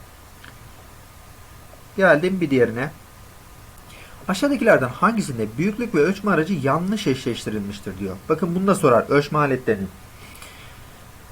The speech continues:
Uzunluk metre demiş. Gayet mantıklı. "Akım şiddetini amper metre ile ölçeriz." demiş Elinoğlu. Doğru söylemiş. "Zamanı kronometre ile ölçeriz." diyor. Bu da doğru arkadaşlar. Saate falan atlamayın,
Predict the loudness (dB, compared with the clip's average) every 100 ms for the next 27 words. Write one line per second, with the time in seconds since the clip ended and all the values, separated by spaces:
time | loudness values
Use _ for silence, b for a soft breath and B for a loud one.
0 | -20 -10 -2 0 2 0 -2 -4 2 4
1 | 6 6 4 2 -2 -6 -16 -20 -20 -12
2 | 2 6 6 4 2 0 -2 -2 -2 -2
3 | -8 -6 -2 -2 -2 -2 0 2 2 4
4 | 6 6 2 2 2 2 4 2 2 -2
5 | 0 -2 -2 -2 -2 -2 -2 2 2 2
6 | -4 -4 -6 -12 -8 0 2 4 2 0
7 | 0 2 2 2 2 4 4 2 -2 -2
8 | 0 0 -2 -8 -20 -12 0 4 6 6
9 | 6 2 0 0 0 -2 0 2 2 0
10 | -2 -2 -2 -4 -4 -2